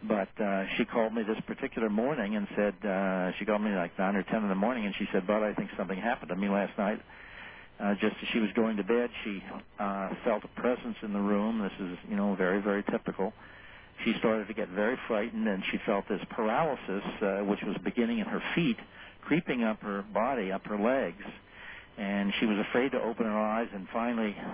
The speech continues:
got up the courage and, of course, saw this small figure with huge black eyes standing at the foot of the bed. And, uh, <laughs> she picked up a big pillow and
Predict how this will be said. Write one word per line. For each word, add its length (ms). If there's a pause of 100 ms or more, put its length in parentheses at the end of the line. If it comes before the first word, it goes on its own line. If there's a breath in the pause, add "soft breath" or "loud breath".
(140)
got 160
up 120
the 60
courage 460
and, 200
of 100
course, 240 (140)
saw 300
this 140 (140)
small 340 (100)
figure 240
with 160 (120)
huge 260
black 280
eyes 280
standing 320
at 80
the 140
foot 120
of 60
the 60
bed. 280 (1200 loud breath)
And, 380
uh, 920
<laughs> 100
she 180 (580 loud breath)
picked 180
up 160
a 40
big 280
pillow 340
and 80